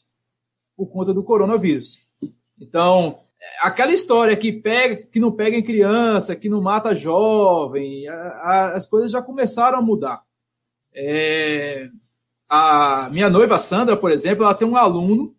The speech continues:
que está entubado. E ele tem ele não tem trinta anos, o cara, lá em Carpina. Então, é uma coisa muito séria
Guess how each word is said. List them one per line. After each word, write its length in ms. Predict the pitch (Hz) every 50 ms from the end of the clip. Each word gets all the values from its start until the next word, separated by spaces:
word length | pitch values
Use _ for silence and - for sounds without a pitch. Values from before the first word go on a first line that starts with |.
| _ _ _ _ _ _ _ _ _ _ _ _
que 120 | - 208 247
está 640 | 254 - - - - 185 180 196 214 240 262 - - _ _ _ _ _ _ _ _ _ -
entubado. 720 | 185 202 - - 302 302 233 214 220 247 233 175 135 110 - - _ - - - _
E 180 | - - 330 185
ele 160 | 415 - 254
tem 760 | 214 277 269 285 302 320 320 311 285 247 214 170 139 131 233 - _ _ _ _ _ _ _ _ _ _ _ _
ele 140 | 147 165 185
não 120 | 247 247
tem 140 | 254 269 262
trinta 420 | - - 226 254 302 - - 233
anos, 320 | 185 165 160 147 120 - -
o 60 | -
cara, 320 | _ 135 113 113 104 - _ _ _
lá 120 | - 147
em 60 | 180
Carpina. 420 | - 202 180 - - - 123 120 120
Então, 380 | 117 - 160 185 208 208 - - _ _ _ _ _ _ _ _ _
é 100 | 135 165
uma 160 | 208 240 233
coisa 240 | 233 233 208 220 185
muito 240 | 175 214 254 247
séria 500 | - - - 185 170 190 233 226 180 139